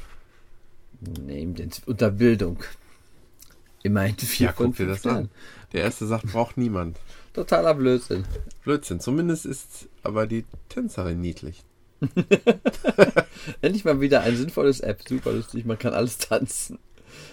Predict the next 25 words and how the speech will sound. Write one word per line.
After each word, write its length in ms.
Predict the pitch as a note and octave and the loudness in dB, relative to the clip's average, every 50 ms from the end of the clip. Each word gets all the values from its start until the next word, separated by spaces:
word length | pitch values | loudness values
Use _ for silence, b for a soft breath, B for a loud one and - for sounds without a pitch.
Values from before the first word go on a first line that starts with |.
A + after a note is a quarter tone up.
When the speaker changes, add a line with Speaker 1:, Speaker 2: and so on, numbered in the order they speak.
| B B B | B B B
Speaker 1:
So, 280 | - - A2+ G2 F#2 G2+ - - | 0 4 4 4 4 2 -4 -4
jetzt 280 | B2 B2 D#3+ - - | 0 0 0 0 2
teste 260 | - D3+ C3+ C3+ - D3 | 2 2 2 4 2 -6
ich 80 | C3+ B2 | -2 -2
mal 100 | A#2+ - | -2 0
eine 240 | - D3 D#3+ D3 | 0 0 0 0
Sache 280 | B2 A#2 G2 F#2+ A2 F2 | 2 2 2 2 0 -2
noch. 260 | D#2+ D2+ E2 - - - - | -2 -2 -6 -6 -6 -6 -4
Ähm, 280 | - G#2 G#2 G#2 G#2+ G#2+ | -2 0 0 0 0 -2
wir 60 | A#2 | -2
gehen 180 | A2+ C3 C#3 C#3+ | 0 2 2 4
Speaker 2:
Ja, 60 | C3+ | 2
Speaker 1:
jetzt 120 | A#2+ - - | 2 2 2
Speaker 2:
bitte. 100 | A#2+ F#2+ | 0 0
Speaker 1:
mal 80 | - - | 0 0
auf 260 | - F#2+ F#2 - - | 0 0 0 0 -4
YouTube 600 | - D#3+ G#3+ C#4 - - - - C#3 C3 - - - - | -2 0 0 2 2 0 2 4 6 6 6 6 4 -4
<laughs> 140 | - - - | -6 -6 -6
und 120 | B2+ C3 B2 | -4 -2 2
geben 240 | C3 C3 A#2+ B2 B2 | 2 2 4 4 2
Name 320 | B2+ D#3+ G#3 C#4+ D#4 D4+ - | 4 4 2 2 0 -2 -2
Dance 300 | C#4 G#3 A3 A#3 - - | 0 0 0 0 0 -2
und 140 | F3+ F3 - | -4 -4 -4
Bikini 540 | F#3 - - - - A#3 G3+ G2 F#2 D2 | -4 -2 -2 0 2 2 2 2 2 0
ein. 180 | A#1+ C2+ F#2 G#2 | -2 -2 -4 -4